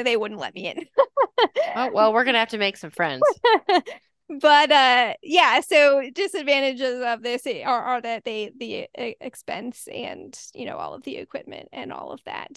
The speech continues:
Speaker 1: But, but basically those small fragments are, are, are taken, cared for in the nursery setting until they get big enough, and then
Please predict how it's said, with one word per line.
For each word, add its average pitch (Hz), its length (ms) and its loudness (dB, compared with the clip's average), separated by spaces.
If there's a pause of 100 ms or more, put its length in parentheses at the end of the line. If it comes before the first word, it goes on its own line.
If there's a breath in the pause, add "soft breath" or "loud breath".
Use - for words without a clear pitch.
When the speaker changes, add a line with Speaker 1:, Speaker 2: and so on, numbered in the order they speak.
Speaker 1:
But, 233 360 -2 (320 loud breath)
but 277 140 2
basically 359 440 2
those 294 240 2
small 262 240 0
fragments 240 480 -6
are, 208 320 -2
are, 226 520 -4 (180)
are 247 160 -4
taken, 359 640 0
cared 277 320 -4
for 277 160 -2
in 269 80 -2
the 262 80 -4
nursery 247 320 -8
setting 240 320 -6
until 226 180 -12
they - 120 -10
get - 180 -8
big - 160 -10
enough, 139 340 -8
and - 240 -12
then - 220 -12